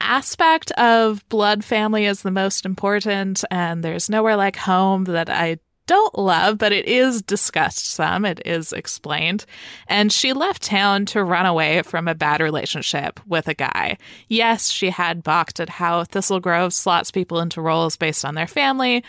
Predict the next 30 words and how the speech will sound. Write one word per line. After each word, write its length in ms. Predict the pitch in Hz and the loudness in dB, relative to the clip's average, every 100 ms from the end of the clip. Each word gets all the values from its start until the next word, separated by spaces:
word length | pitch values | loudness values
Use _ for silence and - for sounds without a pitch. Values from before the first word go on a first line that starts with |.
| - - - | -14 -14 -2
but 140 | 254 | 0
she 160 | - 330 | 2 2
never 280 | 330 330 330 | 2 2 2
would 100 | 254 | 2
have 160 | 208 | 2
left 420 | 160 147 160 - - | 0 0 0 -4 -4
if 240 | 175 170 - | -2 -2 -2
Gareth 460 | 156 156 165 - | 0 0 -2 -4
didn't 320 | 156 147 151 - | -8 -6 -10 -12
taint 300 | - 160 156 | -8 -8 -8
the 80 | 165 | -12
place 320 | - 151 151 | -6 -4 -4
for 260 | - 147 156 - | -6 -6 -6 -8
her. 100 | - - _ _ - | -12 -14 _ _ -2
If 220 | 302 285 - | 0 0 0
a 300 | 285 285 254 | 2 4 2
bisexual 760 | 269 320 320 311 - 285 240 | 2 2 2 0 0 2 2
romance 460 | 208 208 208 185 202 | 2 2 2 0 2
novel 380 | 185 190 190 180 | 2 2 2 2
of 180 | 170 | 0
Halloween 500 | 160 190 190 175 175 | 0 2 2 2 0
Town 300 | 190 190 175 | 0 0 -2
appeals 380 | 170 - 240 - | -2 0 0 0
to 80 | 254 | 0
you, 220 | 226 226 | 4 4
definitely 520 | 214 208 247 311 294 277 | 4 0 -2 -2 -4 -4
pick 260 | - 196 | -6 -4
this 220 | 185 180 | -4 -2
one 200 | 170 151 | -2 -2
up. 340 | 147 156 156 | -2 -2 -2